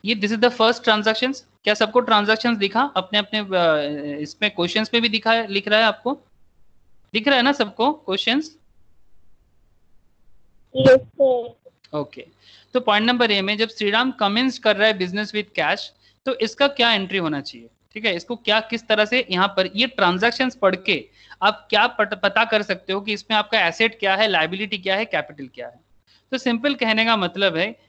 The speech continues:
Speaker 1: कि जो पैसे से हम business start करते हैं ना, वो हमारा capital होते हैं, ठीक है? वो हमारा asset भी होते हैं, वो हमारा capital भी होते हैं। यहाँ पर मैं ब-, बस आपको understand करने के लिए समझा रहा हूँ, आप सुनना कि ये लिख-, ये, ये understanding के लिए है, ठीक है? ये इस, अ, प्रोफार्मा के अंदर नहीं है,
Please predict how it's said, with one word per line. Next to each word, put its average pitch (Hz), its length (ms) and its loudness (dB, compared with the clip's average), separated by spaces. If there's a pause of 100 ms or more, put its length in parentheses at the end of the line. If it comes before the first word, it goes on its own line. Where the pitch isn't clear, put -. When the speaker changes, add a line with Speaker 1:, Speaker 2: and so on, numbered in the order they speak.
(120)
Speaker 1:
कि 247 60 -8
जो 226 220 0
पैसे 226 360 0
से 247 100 -2
हम 247 140 0
business 208 320 -4
start 214 260 0
करते 196 300 -4
हैं 196 200 -6
ना, 170 240 -4
वो 214 100 0
हमारा 214 400 2 (440)
capital 220 380 2
होते 160 200 -4
हैं, 127 140 -14 (200)
ठीक 208 120 -10
है? 214 100 2
वो 165 140 -4
हमारा 220 320 0
asset 233 320 0
भी 254 100 0
होते 247 240 -2
हैं, 247 60 -2
वो 247 140 0
हमारा 226 260 2
capital 180 460 -4
भी 156 80 -6
होते 131 260 -12
हैं। 123 120 -18 (380)
यहाँ 196 120 2
पर 254 140 4
मैं 254 180 2
ब-, 190 180 -8
बस 214 160 0
आपको 233 200 2
understand 214 480 0
करने 220 240 -2
के 220 80 -4
लिए 220 100 0
समझा 196 360 -2
रहा 185 100 4
हूँ, 190 100 0
आप 196 160 -2
सुनना 175 420 -2 (440)
कि 247 80 -4 (180)
ये 220 120 2
लिख-, 240 280 0
ये, 233 180 0 (140)
ये 240 100 2
understanding 226 540 0
के 190 60 0
लिए 170 140 -4
है, 160 60 -2
ठीक 214 180 -6
है? 220 60 4
ये 220 260 0
इस, 214 320 -6
अ, 180 220 4
प्रोफार्मा 233 520 0
के 233 140 0
अंदर 220 280 2
नहीं 175 240 -2
है, 120 120 -12